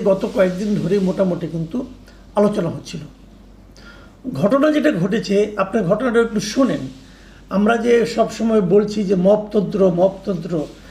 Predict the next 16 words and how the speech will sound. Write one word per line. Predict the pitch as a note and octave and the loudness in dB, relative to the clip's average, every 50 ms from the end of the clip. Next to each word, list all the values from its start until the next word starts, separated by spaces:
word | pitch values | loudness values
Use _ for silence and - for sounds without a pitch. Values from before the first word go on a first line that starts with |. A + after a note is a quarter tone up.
| - - | -20 -20
একটা | - - - G3+ | -10 -4 -2 0
মব | F#3 E3+ F3 G3+ A3 A#3 A3+ - - - | 2 4 4 4 4 4 2 0 -2 0
কালচার | A3 G#3 G#3+ G#3+ - - A#3+ A3+ A3 A3 | 2 2 2 2 2 2 2 2 2 0
তৈরি | A3 G3 E3+ F3+ | -2 -2 0 0
হয়েছে | D#3+ D#3+ E3 E3 F3+ | -2 -2 -2 -4 -6
সোসাইটিতে | D#3+ - F#3+ - - G3+ F#3 - - E3+ - - - - - - - - - - - - | -8 -8 -8 -6 -2 -2 -2 -2 -2 -6 -10 -10 -14 -16 -16 -16 -20 -20 -20 -20 -14 -8
এবং | - F#3+ G#3+ G#3+ | -4 -2 0 0
সরকার | - - A3+ A#3 A3+ A3+ - C4 B3+ | 0 0 2 0 0 2 2 0 0
সেই | A3 - C4 B3+ | 0 0 0 2
মব | G#3+ F#3+ G3 A3 A#3+ - - - | 2 4 4 4 2 2 -2 -4
কালচারকে | - G#3+ G#3+ G#3+ - - B3 G#3+ F#3+ A3+ B3 B3 B3 B3 B3 - - - - - - - - - - | 0 0 0 0 2 0 0 0 0 2 2 2 2 2 -2 -6 -16 -20 -20 -20 -20 -20 -20 -8 -2
প্রত্যক্ষ | - D4 C#4+ C#4+ - - D#4+ C#4+ - - - - B3+ | 0 0 0 0 -2 -2 -2 -2 -2 -4 -8 -2 2
অথবা | C#4 D4 C#4 C4+ C#4 C4+ C4 C4 | 4 4 4 4 2 2 2 2
পরোক্ষভাবে | B3+ B3+ C#4 C#4+ C4+ C4 C4 - G3+ F#3 D3+ C3 D3+ D3 C#3 D3+ F#3+ A3 A3 - - - - - - - - | 2 2 2 4 4 2 0 -2 -4 -4 -4 -4 -4 -4 -4 -4 -2 -2 -2 -4 -6 -12 -20 -20 -20 -16 -6
আমার | - F#3+ A#3 B3+ D4 D4 B3+ | -2 2 4 4 4 4 2
বিবেচনায় | A3+ B3+ A3 A3 G#3+ - - F3+ D3+ D3 D3+ E3 F#3+ - | 2 0 0 0 -2 -2 -2 -2 -2 -2 -2 -2 -4 -4